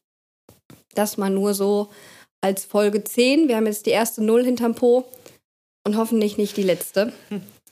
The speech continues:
Speaker 1: Und, ähm, ne, wir sind wild, wir sind total flexibel, wir sind ein bisschen durchgeknallt, aber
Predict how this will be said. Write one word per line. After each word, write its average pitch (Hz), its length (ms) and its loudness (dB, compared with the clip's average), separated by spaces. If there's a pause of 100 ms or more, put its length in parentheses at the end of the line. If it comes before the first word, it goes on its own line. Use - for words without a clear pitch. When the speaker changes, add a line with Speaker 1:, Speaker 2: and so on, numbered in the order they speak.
(480)
Speaker 1:
Und, 214 480 2
ähm, 208 460 0 (180)
ne, 254 320 2
wir 247 140 2
sind 233 340 -2
wild, 269 420 2 (200)
wir 220 80 0
sind 214 400 -4
total 208 600 2 (520)
flexibel, 240 760 2
wir 220 80 -2
sind 226 200 0
ein 226 40 -4
bisschen 262 280 0
durchgeknallt, 214 720 2 (720)
aber 208 800 2